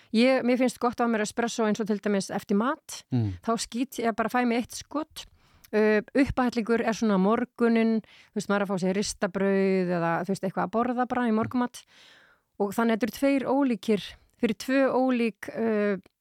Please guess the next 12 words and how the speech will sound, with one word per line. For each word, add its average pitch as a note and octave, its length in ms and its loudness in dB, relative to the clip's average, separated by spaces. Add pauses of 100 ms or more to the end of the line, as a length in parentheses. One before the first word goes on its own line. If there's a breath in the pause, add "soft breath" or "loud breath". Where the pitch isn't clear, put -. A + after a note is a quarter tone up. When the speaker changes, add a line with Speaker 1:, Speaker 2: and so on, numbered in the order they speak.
Speaker 1:
hérna, G3+ 480 -4 (500)
tilefni E3+ 440 -4 (120)
í C3+ 80 4
Speaker 2:
Mhm. A2+ 80 4
Speaker 1:
rauninni. D#3+ 380 2
Speaker 2:
Já. A2+ 260 0 (640 loud breath)
Og C#3 100 0
sko, C3+ 280 0 (540)
auðvitað, D3 440 0 (240)
síðan D3+ 280 6
er D#3 60 6
náttúrulega C#3+ 300 2